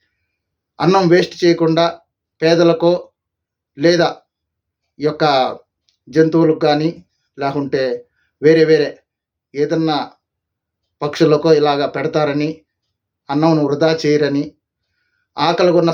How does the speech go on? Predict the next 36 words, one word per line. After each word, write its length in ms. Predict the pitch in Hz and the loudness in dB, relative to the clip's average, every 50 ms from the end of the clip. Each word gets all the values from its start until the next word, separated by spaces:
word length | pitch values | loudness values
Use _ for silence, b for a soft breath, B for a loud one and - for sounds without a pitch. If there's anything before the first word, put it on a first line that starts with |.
| - | -2
సాధుని. 400 | 160 151 151 147 151 147 151 160 160 - - - 143 | -2 -2 0 0 -2 -2 -2 -4 -6 -8 -10 -10 -4
ఎన్ని 180 | 147 160 175 160 170 | -2 -2 -2 0 0
సంవత్సరాలుగా 580 | 165 165 165 - 180 170 165 165 170 165 165 165 | -2 -2 -2 -2 0 2 2 2 2 2 2 0
నేను 240 | 147 147 151 151 151 156 | 0 -2 -4 -4 -4 -4
ఎన్నో 180 | 156 156 170 175 | -4 -2 0 2
రోజులు 320 | 175 170 160 160 156 151 135 - - _ _ _ _ _ _ _ _ _ _ _ _ _ _ - | 2 4 2 2 0 -2 -6 -8 -12 _ _ _ _ _ _ _ _ _ _ _ _ _ _ -10
మంచినీళ్ళు 460 | - 147 160 160 - 170 180 175 165 170 | -6 -4 -4 -2 0 0 2 4 4 4
తాగి 140 | 165 160 | 2 0
పస్తు 280 | 165 - 156 151 - 165 | 0 -2 -4 -6 -4 -4
పడుకున్న 320 | 160 170 170 165 170 156 | -2 0 0 0 0 2
రోజులు 220 | 156 160 160 156 151 | 4 4 2 2 0
ఉన్నాయి. 200 | 151 160 165 139 | -2 -2 -2 0
ఆకలి 280 | 143 151 - 185 170 | -2 -2 -2 -2 -2
విలువ 180 | 156 160 160 156 | 0 0 0 -2
తెలిసినోని 500 | 156 - 160 165 160 175 170 170 160 156 151 156 | 0 0 -2 -2 0 0 0 0 0 2 2 0
కాబట్టి 540 | 151 147 151 147 - 165 160 170 170 - _ _ _ _ _ _ _ - | 0 0 -2 -4 -2 -4 -4 -4 -6 -10 _ _ _ _ _ _ _ -2
ప్రతి 200 | 156 160 160 180 | 0 2 2 2
మందికి 480 | 175 180 185 185 185 180 185 190 180 143 107 - _ _ _ _ | 2 2 0 0 0 -2 0 0 -2 -2 -2 -6 _ _ _ _
ఇప్పుడు 260 | - - - - 175 170 | -20 -12 -6 -2 -2 -2
చేస్తున్నాను. 920 | 170 - 170 170 180 180 180 - 190 180 175 175 165 165 175 196 - - _ _ _ _ _ _ - | 0 0 0 0 0 -2 -4 -4 -2 0 2 2 2 0 0 -4 -8 -16 _ _ _ _ _ _ -10
ఇక 160 | 143 - 190 | -6 -2 0
ముందు 260 | 165 170 175 180 185 | 0 2 2 2 2
కూడా 200 | 180 175 185 180 180 185 165 147 | 2 2 2 0 0 -2 -2 0
మీ 80 | 156 165 | 2 2
యొక్క 240 | 170 170 170 175 165 | 2 2 2 0 -4
సహకారంతో 680 | 160 170 160 160 160 160 160 160 156 147 151 156 175 170 | -2 -2 0 0 0 0 0 -2 -2 -2 -4 -4 -4 -4
ప్రతి 300 | 165 156 151 147 147 165 | -4 -4 -6 -6 -4 -2
ఒక్కరికి 420 | 160 160 160 185 170 170 165 170 151 | -2 -2 0 0 -2 -2 0 -2 -2
నా 180 | 139 139 143 160 165 - | -2 -2 -2 -2 -2 -2
చేతకు 520 | 180 170 170 170 175 170 175 170 170 180 175 165 156 | 0 -2 0 2 2 2 2 2 0 0 0 0 0
మీరిచ్చిన 560 | 151 147 156 165 170 170 175 170 - 190 170 165 143 - _ _ _ _ _ _ _ _ - | 0 0 0 0 2 0 0 -2 -4 -4 -4 -4 -4 -8 _ _ _ _ _ _ _ _ -2
దాతలను 400 | 147 147 156 151 160 151 151 151 | -2 -2 -2 -2 -2 -2 -2 -2
బట్టి 280 | 151 151 147 - 165 165 | -2 -2 -4 -2 -2 -2
ప్రతి 280 | 160 156 139 131 - 151 | -2 -2 -4 -4 -2 -2
ఒక్కరికి 340 | 147 147 170 160 160 156 147 | -2 0 0 -2 0 0 0
అన్నదానం 420 | 135 139 143 147 147 151 151 143 | -2 -2 0 0 0 0 -2 -2